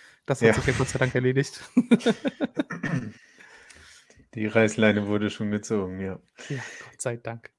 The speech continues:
Speaker 2: Konstantin schreibt, "Ist Tim jetzt weg?" Ja, Tim muss Gesellschaftsspiele spielen. Ja, hallo, Konstantin.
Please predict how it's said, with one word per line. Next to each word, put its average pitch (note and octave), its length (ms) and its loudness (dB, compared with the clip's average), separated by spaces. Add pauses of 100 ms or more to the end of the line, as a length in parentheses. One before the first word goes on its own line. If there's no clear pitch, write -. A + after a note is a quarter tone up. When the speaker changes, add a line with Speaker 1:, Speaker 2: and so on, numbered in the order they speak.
(1000)
Speaker 2:
Konstantin B2 640 6
schreibt, A2 500 10
"Ist C3+ 160 -4
Tim B2+ 160 0
jetzt A2+ 240 4
weg?" - 400 2
Ja, A2+ 180 6
Tim D3+ 300 2
muss D3 240 -2
Gesellschaftsspiele A2 840 4
spielen. F2+ 580 -8 (280)
Ja, A#2 140 -10
hallo, G#2 260 -2
Konstantin. F#2+ 600 -12